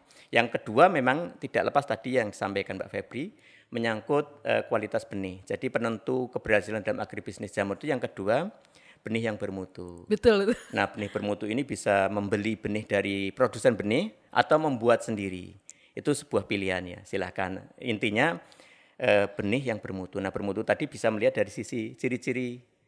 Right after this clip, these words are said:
Speaker 2: Mus-,
Speaker 1: fisik
Speaker 2: eh,
Speaker 1: tadi
Speaker 2: eh,
Speaker 1: itu.
Speaker 2: fisik tadi.
Speaker 1: Ya, kemudian, eh, mungkin dari aspek-aspek yang lain itu juga harus di, di, apa namanya, dipertimbangkan.
Speaker 2: Oke, oke.
Speaker 1: Sebab, eh, apa namanya, eh, menyangkut kualitas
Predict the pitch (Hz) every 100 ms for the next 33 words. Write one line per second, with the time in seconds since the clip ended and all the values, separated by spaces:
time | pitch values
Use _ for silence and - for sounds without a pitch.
0 | _ _ 262 302 139 - - 240 285 269
1 | 262 240 233 269 - - 202 190 190 180
2 | 92 90 90 101 95 107 113 113 - -
3 | - - 110 95 92 95 101 - 95 92
4 | 95 - - 104 - 95 - 95 92 92
5 | 92 _ _ 107 87 87 110 113 101 -
6 | - - - - - - 95 - - 92
7 | 90 90 90 - _ _ _ _ _ 101
8 | - - 110 98 98 - - - 127 110
9 | 101 113 95 92 - - 180 - - 131
10 | - - 104 101 101 101 - 120 110 107
11 | 117 160 - _ _ _ _ _ _ _
12 | _ - 104 104 104 104 107 104 107 -
13 | 120 123 120 110 190 - - 135 127 135
14 | - - -